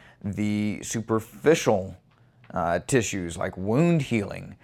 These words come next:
and scar reduction. So there are some differences there. A good thing to do is to look on the website, see if you've got somebody near you, and then call 'em. Tell 'em what you've got going on and see if they're the right choice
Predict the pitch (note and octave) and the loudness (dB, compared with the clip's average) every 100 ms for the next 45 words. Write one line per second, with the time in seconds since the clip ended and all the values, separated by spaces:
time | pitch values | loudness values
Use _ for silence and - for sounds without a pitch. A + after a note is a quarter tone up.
0 | - - - G2+ G2+ G2 G2 F#2 - - | -20 -20 -6 -2 0 0 -2 -4 -8 -4
1 | G2+ C3 B2 G#2 G2+ _ _ _ - A2 | 2 4 4 0 -6 _ _ _ -6 -2
2 | G2+ F#2 - B1+ F#2+ - _ - E3 D3+ | 0 -2 -6 -10 -14 -18 _ 0 6 8
3 | C#3 B2+ _ _ _ _ _ _ _ - | 6 0 _ _ _ _ _ _ _ -12
4 | A#2+ C#3 - D3 D#3 D3+ C3+ C3+ C3+ A#2+ | 2 4 6 4 4 2 4 4 2 -2
5 | A#2 G#2+ A2+ A2+ - - - G#2 G#2+ F#3 | 0 4 6 4 0 -18 -2 -2 4 2
6 | F3+ E3 C#3+ C#3 C#3+ A#2+ G#2 G#2 C3 D#3+ | 2 -2 0 4 4 2 -2 -2 0 2
7 | D3+ C#3+ B2+ A#2+ A#2 A#2+ A2+ A2 - F#3 | 0 0 2 2 2 0 0 0 0 0
8 | E3+ C#3 C3+ B2+ A#2+ A2+ A2 G#2+ G#2+ G#2+ | 0 0 0 0 0 2 2 2 4 2
9 | A2+ - - G3 F3 - B2+ G#2+ - - | 0 -4 -2 2 2 6 4 4 -2 -16
10 | _ - F#3+ F#3+ F3+ E3+ D#3+ C#3 C3 C3 | _ 0 2 2 0 2 4 4 2 2
11 | A#2+ A#2 A#2 G2 F2+ G#2 - F3 D3+ C#3 | 4 4 2 -2 -6 -6 0 2 4 4
12 | B2 A2+ G#2+ G#2 - - G#2 G2+ - | 4 4 2 0 -2 0 0 0 -6